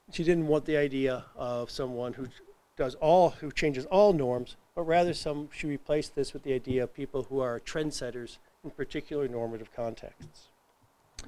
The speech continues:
Although both Bicchiari's tr-, norm trendsetters and Paul's public entrepreneurs are seeking to solve social dilemmas,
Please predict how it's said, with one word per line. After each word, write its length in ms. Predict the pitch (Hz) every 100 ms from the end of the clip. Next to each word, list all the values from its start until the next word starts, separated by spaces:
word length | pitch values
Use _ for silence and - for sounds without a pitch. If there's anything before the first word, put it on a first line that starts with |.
| - - - -
Although 240 | 208 214 247
both 300 | 247 214 -
Bicchiari's 640 | 247 - 240 226 220 202
tr-, 280 | - - 185
norm 300 | 190 220 202
trendsetters 840 | - 196 196 - 117 113 - - - _ _
and 120 | 165 143
Paul's 340 | 170 185 185
public 340 | - 196 185
entrepreneurs 760 | 175 165 147 156 165 156 131 123
are 80 | 131
seeking 380 | - 196 180 156
to 100 | 151
solve 320 | - 139 131
social 360 | - 139 139
dilemmas, 600 | 120 127 156 233 175 151